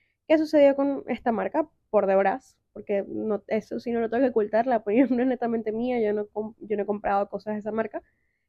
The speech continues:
Eh, se metió en un problema con Nabila, por así decirlo, los dos tuvieron como que este revuelo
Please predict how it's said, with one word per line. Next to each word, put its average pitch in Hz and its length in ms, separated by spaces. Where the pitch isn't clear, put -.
Eh, 214 840
se 254 180
metió 269 220
en 330 80
un 381 160
problema 339 380
con 214 180
Nabila, 247 540
por - 100
así 226 140
decirlo, 247 320
los 226 120
dos 220 120
tuvieron 254 260
como 269 220
que 214 220
este 247 260
revuelo 220 580